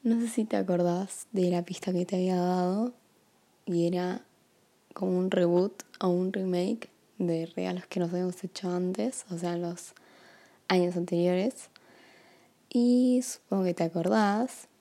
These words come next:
vos me hiciste una cajita, em, con, de Netflix como si fuera con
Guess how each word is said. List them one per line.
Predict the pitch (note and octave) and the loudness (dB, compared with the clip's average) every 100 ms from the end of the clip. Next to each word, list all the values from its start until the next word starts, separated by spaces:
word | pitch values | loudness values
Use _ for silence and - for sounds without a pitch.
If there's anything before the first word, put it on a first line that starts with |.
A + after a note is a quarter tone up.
| _ _ _ _ _ - | _ _ _ _ _ -6
vos | F3+ F3+ | -2 0
me | F#3 | 0
hiciste | F3 - F3+ - | -2 -6 -8 -4
una | F#3 F3+ | -4 -4
cajita, | F3 - G3+ G#3 G#3 A3+ C#4+ _ _ _ _ _ _ _ | -6 -6 -8 -4 -2 0 -2 _ _ _ _ _ _ _
em, | - F3+ E3+ E3 F3 - _ _ _ - _ _ _ - | -2 0 0 -2 -6 -10 _ _ _ -20 _ _ _ -4
con, | F3+ E3+ F3+ F3+ - | 0 2 0 -2 -2
de | - F#3 | 2 4
Netflix | F#3+ G3+ G#3 - | 2 0 -2 -2
como | F3+ F3 | -4 -2
si | E3+ | -2
fuera | - F3+ | 0 0
con | E3+ E3 E3 F3+ | 0 0 -2 -4